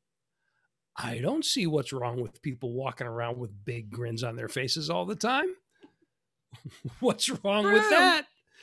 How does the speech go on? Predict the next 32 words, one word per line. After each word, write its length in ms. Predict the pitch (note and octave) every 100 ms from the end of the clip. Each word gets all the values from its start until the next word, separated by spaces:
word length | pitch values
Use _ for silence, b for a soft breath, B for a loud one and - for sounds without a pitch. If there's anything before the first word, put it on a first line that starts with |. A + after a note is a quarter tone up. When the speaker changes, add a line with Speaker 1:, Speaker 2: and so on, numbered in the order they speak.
| B
Speaker 2:
Mm-hmm. 120 | D4+ D4+
Speaker 1:
What's 260 | C4+ -
wrong 240 | B3+ C4 C4
with 200 | B3+ G#3
that?" 420 | C#4+ E4 C4+ - - B B -
And 100 | E3
I 60 | A#3
Speaker 2:
Mm-hmm. 120 | A3
Speaker 1:
thought, 260 | F#3+ D#3 - _ -
"Damn, 500 | G3 B3+ G3+ - - _ _
you 120 | C3+
know, 200 | B2+ F3+
that's, 500 | F3+ F#3+ - - - - _ _ _ _ _ _ _ -
that's 280 | G#2+ -
right. 460 | E3 F3 C#4+ F4 F3 _ _ -
Speaker 2:
Mm-hmm. 280 | G3+ G3+ F#3
Speaker 1:
What's 140 | D#3+ D#3
wrong? 100 | -
Too 280 | - F4+ F4+
much, 360 | C4+ B3+ - - _ _ _ _ _ _ _ -
too 200 | - G#4 F4+
much 380 | D#4 A3 F3+
joy. 520 | D#3+ C4+ C4+ G#3+ D3+ - C4+ -
Speaker 2:
<laughs> 840 | D#4 - _ _ _ _ _ _ -
Speaker 1:
Can't, 280 | F4 F4 - _ _ -
can't 280 | G4 F#4+ C4
have, 260 | B3+ A#3+ -
can't 220 | E4+ -
stand 360 | - C4 B3+ -
for 120 | F#3+
that. 220 | D#3+ C#3
What 120 | B3